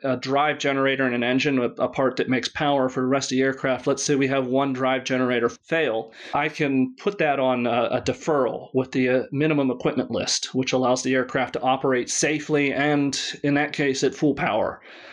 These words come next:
A configuration deviation list has to do with this, the airframe of the aircraft. Let's say we have a little fairing on the door that's damaged or missing, we can put that on C D L,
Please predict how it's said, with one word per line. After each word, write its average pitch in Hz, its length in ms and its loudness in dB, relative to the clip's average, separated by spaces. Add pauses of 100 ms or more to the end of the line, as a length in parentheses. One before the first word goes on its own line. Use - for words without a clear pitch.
(160)
A 131 140 2
configuration 175 880 0
deviation 143 680 2
list 123 320 0
has 131 240 -2
to 127 100 -2
do 131 260 2
with 120 200 0
this, - 460 -2
the 131 80 0 (100)
airframe 139 500 0
of 123 60 2
the 123 140 0
aircraft. 156 760 -2
Let's 127 240 0
say 135 200 2
we 131 120 2
have 131 180 -2
a 127 60 -2
little 127 320 2 (420)
fairing 143 480 0
on 135 120 0
the 131 80 4
door 143 420 2
that's 135 220 -2
damaged 139 520 0
or - 60 2
missing, 147 580 2
we 131 120 -2
can 127 120 -2
put 131 200 -4
that 135 180 0
on 127 140 0
C 135 240 0
D 131 180 2
L, 135 400 0